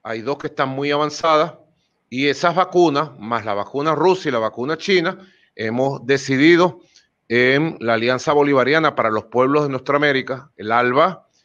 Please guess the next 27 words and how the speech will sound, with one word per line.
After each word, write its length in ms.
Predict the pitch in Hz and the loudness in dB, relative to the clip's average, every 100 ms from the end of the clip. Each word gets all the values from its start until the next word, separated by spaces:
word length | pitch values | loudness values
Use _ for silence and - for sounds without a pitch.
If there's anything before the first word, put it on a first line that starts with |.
| _ | _
crear 580 | 120 120 120 139 170 - _ | -6 0 2 2 0 -8 _
un 200 | - 147 | -10 -8
fondo 480 | 143 - 170 170 175 | -4 0 0 2 0
de 60 | 143 | 2
vacunas. 600 | 127 - 147 110 95 _ _ _ _ - | -2 -2 -6 -6 -12 _ _ _ _ -10
Vamos 240 | 113 147 | -6 -2
a 40 | 160 | -2
tener 260 | 143 151 | -2 -2
un 120 | 165 | -4
fondo 360 | 160 185 180 175 | -2 0 0 2
de 80 | 147 | 2
vacunas 440 | 131 135 120 104 - _ _ _ | 0 -2 -4 -6 -14 _ _ _
para 240 | 151 147 | 0 2
distribuir 540 | 143 135 139 127 143 151 | 2 -2 -2 -2 0 2
vacunas 420 | 180 175 196 185 | 0 2 2 2
a 60 | 151 | 0
todos 260 | 170 180 | 0 2
los 140 | 180 175 | 2 2
países 480 | 151 165 196 185 | 2 2 0 -2
del 160 | 147 139 | 0 2
alba, 400 | 160 143 107 87 _ _ - | 2 2 -2 -10 _ _ -8
de 80 | |
América 400 | 120 139 160 175 | -4 -2 -2 2
Latina 320 | 165 147 170 170 | 0 2 -2 -2
y 40 | |
el 120 | 160 | -2
Caribe, 460 | 147 151 196 202 | 0 2 2 2